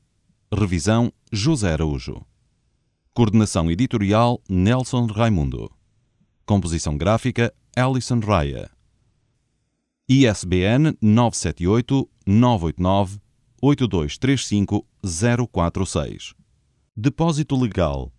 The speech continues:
trezentos e dez mil quatrocentos e trinta e dois barra dez. Copyright da tradução e edição portuguesa.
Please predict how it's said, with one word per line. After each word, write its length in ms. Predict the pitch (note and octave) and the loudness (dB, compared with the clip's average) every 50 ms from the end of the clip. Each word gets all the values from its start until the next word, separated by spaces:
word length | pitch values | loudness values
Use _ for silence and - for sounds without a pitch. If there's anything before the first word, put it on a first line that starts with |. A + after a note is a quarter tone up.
| _ _ _ _ _ _ - | _ _ _ _ _ _ -2
trezentos 400 | B2 B2 A2+ G2+ A#2+ A2+ G2 - | 0 2 2 4 2 2 2 0
e 60 | G2 | -2
dez 240 | E2 G2 F#2 F2 - | 0 0 0 0 0
mil 260 | F#2+ A2+ C3 D3 C#3+ | 0 2 2 0 -2
quatrocentos 720 | - - A2+ G2+ F#2+ - F#2+ F2+ - - B2+ A#2+ - - | -2 -2 -2 -2 -2 -2 -4 -4 -2 -2 -2 -2 -2 -2
e 80 | - E2+ | -6 -4
trinta 260 | - G2 A2+ A2+ C3+ | -2 0 0 0 0
e 60 | C#3 | 0
dois 340 | B2 A2+ A2 G#2+ A#2+ - - - - | 0 2 0 0 0 -2 -6 -10 -10
barra 460 | G2 F2 F2 G#2+ A2 A2 G#2+ A2+ A2 | -8 -4 -2 0 0 0 0 -2 -4
dez. 520 | - G2 D#2+ E2 D2 C2 - - - - _ _ _ _ _ _ _ _ _ _ _ _ _ _ _ _ _ _ _ _ _ _ _ _ _ | -6 -4 -4 -4 -4 -4 -8 -14 -16 -18 _ _ _ _ _ _ _ _ _ _ _ _ _ _ _ _ _ _ _ _ _ _ _ _ _
Copyright 580 | - C3 C#3 - D3 C3+ C3 C3+ C3 B2+ - G#2 | -2 -2 0 2 2 0 2 2 0 0 -2 0
da 140 | G2+ G2 - | 0 0 0
tradução 580 | - C#3 D3+ C3 B2 A2+ - C3+ C3+ C3+ C3+ | 2 0 0 0 -2 -2 0 0 2 4 4
e 80 | B2 A2 | 4 4
edição 360 | G2 F#2+ F2+ - C3 B2 A#2+ | 2 0 0 0 0 0 0
portuguesa. 680 | A#2+ A2 - G#2 E2 F#2 D#2+ D2 - D2 B1+ G#1 G#1 | -2 -4 -6 -4 0 0 0 0 0 -4 -8 -10 -12